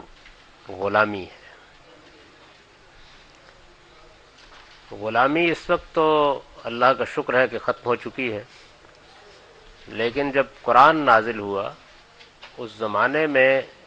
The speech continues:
معاشرت کا ایک ناگزیر عنصر تھی۔ جو صورت اس وقت سود کی ہو گئی ہے،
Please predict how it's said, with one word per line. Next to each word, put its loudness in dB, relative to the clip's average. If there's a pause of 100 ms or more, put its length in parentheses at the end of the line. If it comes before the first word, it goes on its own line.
(1080)
معاشرت -2
کا 2
ایک -8
ناگزیر 0
عنصر -6
تھی۔ -20 (2500)
جو -2
صورت -2 (120)
اس -4
وقت 0 (1900)
سود 0 (100)
کی -2
ہو 0
گئی -4
ہے، -12